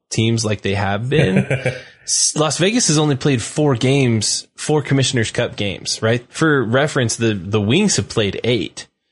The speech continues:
Speaker 1: right? So they, they're, they're only half as many games as the Wings have played. Um, they're sitting close. If, if Seattle drops a game or two, Las Vegas, I think, is gonna make some ground up in that point dif-,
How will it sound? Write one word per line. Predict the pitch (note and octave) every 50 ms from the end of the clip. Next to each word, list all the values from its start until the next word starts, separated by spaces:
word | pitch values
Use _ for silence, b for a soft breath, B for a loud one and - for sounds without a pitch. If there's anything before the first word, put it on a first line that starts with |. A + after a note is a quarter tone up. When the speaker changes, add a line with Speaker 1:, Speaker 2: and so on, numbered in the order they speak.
| _ _ _ _ _ _ _ _ _ _ _
Speaker 1:
right? | - A2 A#2 B2 -
So | -
they, | B2+ D#3+ F3
they're, | E3+ C3+ F#2+ A#2 B2+ C#3+ D#3 D3+ B2+ - _ -
they're | B2 D3+ D3 B2+ A2 - _ -
only | - C3 C3 B2
half | A2 G2+ A2+ B2 C#3 D3 -
as | A#2 G#2
many | A2 A2 A2
games | G2 G#2 A2 G#2+ G#2 G#2
as | G2+ F#2+
the | - G2
Wings | G2 A#2 D#3 E3 C3+
have | A2 F2+ -
played. | - G2 F#2+ F#2 F#2+ F#2+ B B B B B B B B B B _
Um, | A#2+ A2+ A2 A2 G#2 G#2+ - -
they're | - A#2 A2+
sitting | G#2 - - F3+ E3+ E3+
close. | B2 - - C#3+ D3 D3 C3+ A#2+ A#2 - - - -
If, | A#2+ A2+ G#2 - -
if | B2 A2+
Seattle | - - - B2 A#2 C#3+ G#3+ B3 G3
drops | A#2+ A#2 B2+ E3+ G3+ - -
a | A#2+
game | G#2+ G#2+ G#2+
or | G#2+ G#2
two, | G2 - - G#2+ G2+ G2+ G2+ - - -
Las | G#2 A2 A2 -
Vegas, | G2+ F#2+ A#2 D3+ G#3 G#3 C#4 B3+ - -
I | - A2+ A2
think, | G#2 - A#2+ A2+ A#2
is | G#2+
gonna | G#2 A2+ G#2+ G#2+
make | A2 A2+ A2+ A2 -
some | - B2 A2 G#2+ G#2 G2+ G2 - -
ground | - A2 G#2+ B2 D#3 D#3+ C3+
up | A2 - -
in | A2
that | A2 G2+ D#2+ F2+
point | - D3+ E3+ F3
dif-, | D#3+ A2+ G#2 G2+ -